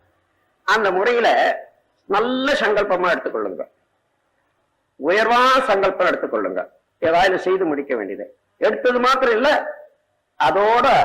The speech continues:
செயல்ல கொண்டு வர்றதுக்கு என்னென்ன உண்டோ அதே போல செய்யுங்க. அப்போ நினைச்சது, செய்யறது, நடக்கிறது எல்லாம் ஒத்து வர்ற போது அதை விட இன்பம் இல்லை. இப்படி எல்லாம் ஜீவகாந்த பெருக்கத்துக்கு இதெல்லாம் மனம்தான் முக்கியமான காரணம்.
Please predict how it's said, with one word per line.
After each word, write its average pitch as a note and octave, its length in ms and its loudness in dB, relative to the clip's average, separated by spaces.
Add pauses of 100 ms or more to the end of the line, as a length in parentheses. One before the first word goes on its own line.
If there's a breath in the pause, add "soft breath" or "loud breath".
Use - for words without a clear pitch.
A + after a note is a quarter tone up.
(160)
செயல்ல G3 480 2
கொண்டு A#3 300 0
வர்றதுக்கு G#3 480 0
என்னென்ன F3 360 -2
உண்டோ - 160 -2
அதே E3+ 200 0 (120)
போல C#3+ 200 -4
செய்யுங்க. - 360 -10 (320)
அப்போ F3+ 300 0 (140)
நினைச்சது, G#3 560 0 (180)
செய்யறது, G#3 400 0 (100)
நடக்கிறது G#3 540 0
எல்லாம் G3 340 0
ஒத்து G3+ 200 -6
வர்ற G3 220 2
போது C4 260 2 (520)
அதை G3+ 200 4
விட B3+ 200 2
இன்பம் E3+ 360 -2
இல்லை. F#2 160 -6 (420)
இப்படி D3+ 260 -6
எல்லாம் C#3+ 540 0 (500)
ஜீவகாந்த G3 560 0
பெருக்கத்துக்கு - 680 -6 (300)
இதெல்லாம் E3 600 -4
மனம்தான் F#3+ 560 -2
முக்கியமான D3 440 -4 (100)
காரணம். A#2 420 -4